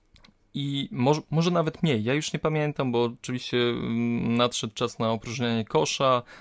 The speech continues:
na używanie właśnie aplikacji do szukania duplikatów, y, i innych takich elementów, robienia, przenoszenia archiwum, ale właśnie trzeba też pamiętać o tym, że, mm, O S X wymaga pewnej przestrzeni wolnej,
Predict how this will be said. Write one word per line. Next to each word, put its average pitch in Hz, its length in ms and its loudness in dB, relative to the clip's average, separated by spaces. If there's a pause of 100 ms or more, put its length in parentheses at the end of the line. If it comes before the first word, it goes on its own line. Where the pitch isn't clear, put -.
(140)
na 127 60 0
używanie 123 420 2
właśnie 117 600 0
aplikacji 117 480 -4
do 113 80 -2
szukania 117 340 0
duplikatów, 127 960 -2
y, 113 680 0
i - 120 -2
innych 120 240 0
takich 120 420 -6
elementów, 113 760 -2 (340)
robienia, 120 600 0
przenoszenia 117 540 -2
archiwum, 117 360 -4 (320)
ale 123 160 2
właśnie 156 440 0 (240)
trzeba 180 260 -4
też 156 160 -8
pamiętać 156 540 -2
o 143 80 0
tym, 143 200 -4
że, 127 240 0 (360)
mm, 110 360 0 (600)
O 147 100 -2
S 156 280 -2
X 147 200 -8
wymaga 135 520 0
pewnej 156 440 0
przestrzeni 135 600 -4
wolnej, 127 640 0